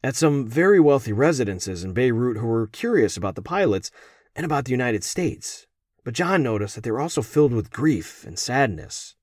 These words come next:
Quote, "We wish you were here because you wanted to be. Then we could show you real Lebanese hospitality. This was such a good place to live. The school, there were always children playing along the streets,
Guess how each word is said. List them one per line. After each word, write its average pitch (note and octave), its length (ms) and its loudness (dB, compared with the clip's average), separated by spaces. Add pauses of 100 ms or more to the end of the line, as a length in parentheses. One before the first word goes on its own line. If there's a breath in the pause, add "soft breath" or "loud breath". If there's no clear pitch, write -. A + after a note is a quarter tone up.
(480)
Quote, - 460 -4 (480)
"We D#3+ 160 2
wish F#3+ 460 8
you D#3+ 160 6
were D3+ 80 6
here C#3 320 2
because A#2 320 -4
you A#2 80 0
wanted A#2+ 360 0
to E2+ 80 -6
be. D#2 460 -12 (460 loud breath)
Then F3 160 6
we F3+ 100 6
could D#3+ 120 2
show D#3+ 140 6
you B2 160 2
real C#3 420 6
Lebanese A#2 460 0
hospitality. F#2 920 -8 (400 soft breath)
This D#3+ 180 2
was E3+ 100 2
such - 340 2
a D3 60 2
good C3+ 160 4
place B2 280 -2
to A#2 100 0
live. F2 540 -6 (520)
The A2 80 -14
school, B2+ 600 6 (380)
there C#3+ 100 0
were D3+ 100 4
always E3 400 8
children A#2+ 340 0
playing A#2+ 300 -2
along G#2+ 280 0
the F#2 100 -8
streets, - 580 -14